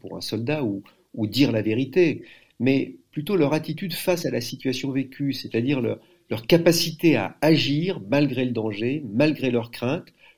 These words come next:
leur capacité à persévérer dans l'effort, malgré les circonstances,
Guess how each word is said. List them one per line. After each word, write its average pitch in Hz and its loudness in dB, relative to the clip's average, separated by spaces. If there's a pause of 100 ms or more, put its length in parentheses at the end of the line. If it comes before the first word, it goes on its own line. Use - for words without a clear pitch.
leur 107 -6
capacité 120 -2
à 101 -2
persévérer 131 0
dans 117 -2
l'effort, 127 -2
malgré 101 -6
les 101 -4
circonstances, 113 -8